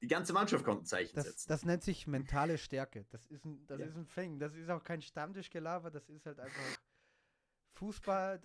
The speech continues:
Speaker 2: Fußball, der, der nicht, der nicht mit dem Ball stattfindet.
Speaker 1: Ja,
Speaker 2: Sondern
Speaker 1: ja,
Speaker 2: im,
Speaker 1: das
Speaker 2: im
Speaker 1: stimmt
Speaker 2: Gehirn.
Speaker 1: absolut. Und um,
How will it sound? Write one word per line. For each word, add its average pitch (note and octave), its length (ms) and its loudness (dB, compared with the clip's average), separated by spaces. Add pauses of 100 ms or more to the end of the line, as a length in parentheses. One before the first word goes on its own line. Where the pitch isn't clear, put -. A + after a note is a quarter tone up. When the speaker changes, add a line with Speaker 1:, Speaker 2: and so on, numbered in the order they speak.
Speaker 2:
Fußball, G3+ 360 -6
der, E3 200 0
der D#3 300 -4
nicht, E3+ 460 -10
der D3+ 100 -6
nicht E3 280 -8
mit E3 140 -8
dem D#3 80 -10
Ball C#3+ 160 -4
stattfindet. G#2 560 -14 (540)
Speaker 1:
Ja, A#2+ 160 -2 (100)
Speaker 2:
Sondern A#2+ 160 -8
Speaker 1:
ja, A#2 100 0
Speaker 2:
im, B2 140 -10
Speaker 1:
das - 40 -10
Speaker 2:
im E2+ 80 -6
Speaker 1:
stimmt - 160 -6
Speaker 2:
Gehirn. - 120 -2
Speaker 1:
absolut. A2 340 -6 (840)
Und A2+ 340 4 (680)
um, C#3 440 0